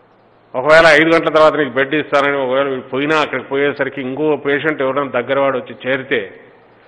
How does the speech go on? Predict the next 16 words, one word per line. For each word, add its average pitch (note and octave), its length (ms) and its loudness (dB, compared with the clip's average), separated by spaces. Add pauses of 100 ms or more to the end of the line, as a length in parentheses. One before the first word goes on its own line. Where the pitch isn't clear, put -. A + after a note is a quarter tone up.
(1160)
కాదనలేని C#3 920 2
పరిస్థితిలో B2+ 600 -4
ప్ర-, - 180 -6
ఆసుపత్రి A#2 480 -4
ఉంటుందా? A2 480 -12 (1120)
అంటే, E3 420 -2
ఎంటైర్ F3 460 -2
సిస్టమ్ F#3 600 -4
అంతా D#3+ 320 0
కూడా D3+ 640 -4
ఆ B2+ 180 2 (100)
టైంలో E3+ 420 0
అక్కడికి C#3+ 380 -2
ఎవరు C#3 280 -6
చేరుకోగలిగితే, C#3+ 720 -4
వాడు C3 480 -4